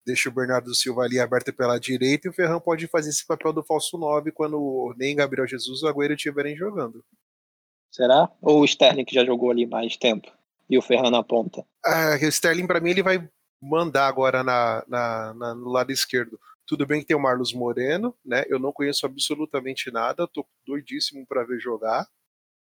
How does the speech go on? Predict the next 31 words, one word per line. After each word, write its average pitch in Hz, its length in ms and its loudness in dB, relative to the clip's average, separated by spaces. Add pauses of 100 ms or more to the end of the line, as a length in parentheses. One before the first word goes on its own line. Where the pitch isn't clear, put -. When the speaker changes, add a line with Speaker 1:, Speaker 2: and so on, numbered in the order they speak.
(160)
Speaker 1:
né? 139 280 -4
Mas 160 760 0 (280)
fica 185 140 0
essa 180 140 2
possibilidade. 175 760 0
O 147 100 -4
problema 165 400 0
é 175 80 2
o, 165 100 -2 (160)
é 156 80 0
o 165 240 2
calendário 156 480 0
apertado, 139 680 -4
né? 127 220 -4 (720)
São 131 220 -4
três 175 340 0
Copas 160 680 0
e 156 400 -8
ainda 156 200 0
o 165 40 -4
campeonato 147 680 0
ainda, 135 440 -4 (220)
e 113 140 -10 (120)
fora 123 220 -2
Champions, 117 520 -6
essas 113 260 -8
coisas, 131 380 -6
eu 143 60 -4
acho - 160 -8
muito 147 180 -20
complicado. 113 680 -4